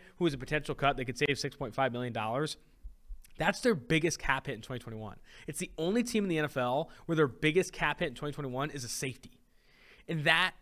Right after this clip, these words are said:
is just, that, in that, my opinion, is just bad roster construction. Moving on from Landon Collins and allocating that money elsewhere would be a massive win for them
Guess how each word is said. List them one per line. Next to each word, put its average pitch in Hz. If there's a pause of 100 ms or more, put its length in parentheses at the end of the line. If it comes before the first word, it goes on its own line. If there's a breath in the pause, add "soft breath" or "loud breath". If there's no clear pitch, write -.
(480)
is 165
just, 139
that, 185
in 190
that, 180
my 175
opinion, 160
is 135
just 135
bad 143
roster 127
construction. 120
Moving 165
on 151
from 143
Landon 139
Collins 131
and 120
allocating 135
that 113
money 123
elsewhere 123 (140)
would 131
be 165
a 156
massive 160
win 151
for 139
them 131